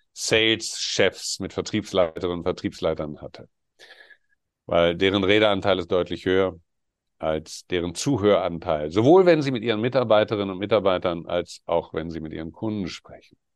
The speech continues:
Andersherum wird ein Schuh draus. Jetzt kann ich Momentfokussierung, also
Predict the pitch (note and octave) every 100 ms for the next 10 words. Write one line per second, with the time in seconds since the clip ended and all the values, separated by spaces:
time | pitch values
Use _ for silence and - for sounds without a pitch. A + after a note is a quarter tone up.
0 | _ _ _ _ - A2+ B2 G2 F#2+ E2+
1 | E2 D#2+ D#2 - G2+ - C#2+ _ - _
2 | _ _ _ _ _ _ _ _ _ _
3 | _ _ _ _ - D2 - F#2 F2+ A2+
4 | E3+ - F#2+ E2 E2+ G#2+ - B2 B2 -
5 | B2+ B2+ C#3+ D#3 _ _ - - - _
6 | _ - F2 F2